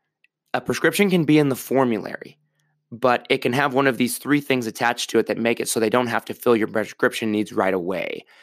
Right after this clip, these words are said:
The first one is quantity limit. What a quantity limit is, is let's say you take a medication, but let's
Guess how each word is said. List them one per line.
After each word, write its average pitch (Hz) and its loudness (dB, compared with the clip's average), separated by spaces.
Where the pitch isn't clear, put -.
The 113 0
first 175 2
one 160 4
is - -2
quantity - 0
limit. - -12
What 156 4
a 143 2
quantity 190 0
limit 104 0
is, 104 -2
is 147 -4
let's 190 0
say 196 2
you 160 4
take 131 0
a 117 0
medication, 123 0
but 120 4
let's 156 -2